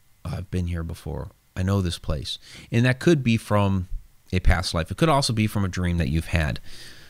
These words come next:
Um, I think a lot of times, like, we have this draw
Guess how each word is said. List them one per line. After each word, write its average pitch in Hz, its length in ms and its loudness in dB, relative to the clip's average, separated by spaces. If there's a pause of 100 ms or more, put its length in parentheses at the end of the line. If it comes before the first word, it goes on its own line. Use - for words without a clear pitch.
(160)
Um, - 400 -2
I - 100 4
think 95 260 4
a 90 80 6
lot 90 180 8
of 90 60 4
times, 87 500 2 (300)
like, 92 180 2
we 98 120 4
have 101 200 6
this 95 160 2
draw 95 600 2